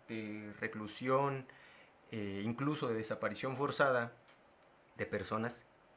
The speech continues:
que fueron guerrilleros, que participaron en la lucha armada. Creo que ahí nos hace falta mucho incidir también, ¿no? Esos lugares se reiteran a lo largo de todo Sudamérica, por lo menos, ¿no?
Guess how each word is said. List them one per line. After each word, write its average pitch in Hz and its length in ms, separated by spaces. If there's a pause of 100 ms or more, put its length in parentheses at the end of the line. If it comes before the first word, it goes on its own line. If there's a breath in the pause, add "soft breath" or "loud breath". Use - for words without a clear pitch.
que 90 140
fueron 131 340
guerrilleros, 104 460
que 101 100
participaron 117 680
en 104 100
la 104 60
lucha 101 240
armada. 107 260
Creo 151 160
que 151 140
ahí 160 180
nos 139 180
hace 120 140
falta 113 300
mucho 113 460
incidir 110 440
también, 101 400
¿no? 107 160 (540 loud breath)
Esos 180 240
lugares 180 420
se 131 160
reiteran 170 640 (340 loud breath)
a - 80
lo 127 120
largo 156 500
de 117 160
todo 156 340
Sudamérica, 113 680 (180)
por 104 240
lo 101 140
menos, 101 420
¿no? 117 220